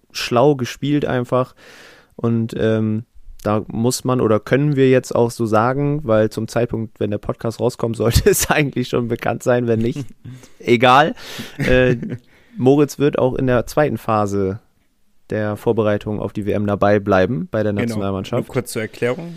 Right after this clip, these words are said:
Speaker 2: Es gibt zwei Phasen. Die erste Phase hatten wir jetzt gerade und in der zweiten Phase ist es nicht ganz klar, welche Spieler da jetzt noch dazukommen und welche wieder verschwinden.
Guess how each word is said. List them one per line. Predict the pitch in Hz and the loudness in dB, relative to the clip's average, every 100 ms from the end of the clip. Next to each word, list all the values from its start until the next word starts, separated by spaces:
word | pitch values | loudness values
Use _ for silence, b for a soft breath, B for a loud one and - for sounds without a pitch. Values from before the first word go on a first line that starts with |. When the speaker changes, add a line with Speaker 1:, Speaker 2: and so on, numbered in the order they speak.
| 170 | -16
Speaker 2:
Es | 120 | -12
gibt | 120 110 | -12 -12
zwei | - 113 107 | -8 -6 -6
Phasen. | 110 - - 131 | -6 -8 -8 -8
Die | 117 | -6
erste | 113 - 113 | -8 -8 -8
Phase | 113 107 | -6 -4
hatten | 110 110 | -6 -6
wir | 104 | -4
jetzt | 123 - 147 | -4 -4 -6
gerade | 139 147 165 - | -4 -4 -6 -8
und | 110 | -8
in | 107 | -8
der | 101 | -10
zweiten | - 123 117 - | -6 -6 -6 -10
Phase | - 117 110 | -4 -2 -4
ist | 110 | -8
es | 113 | -8
nicht | 113 - | -10 -8
ganz | 110 - | -10 -8
klar, | - 107 | -8 -6
welche | 104 107 | -8 -10
Spieler | - 113 110 | -12 -8 -6
da | 110 | -6
jetzt | - - | -8 -10
noch | 110 | -12
dazukommen | 101 - - 143 - 120 117 120 | -12 -14 -16 -16 -6 -4 -2 -6
und | 110 | -8
welche | 101 104 107 | -8 -8 -8
wieder | 101 | -8
verschwinden. | 101 107 - 135 139 - 131 | -6 -8 -2 -4 -4 -4 -6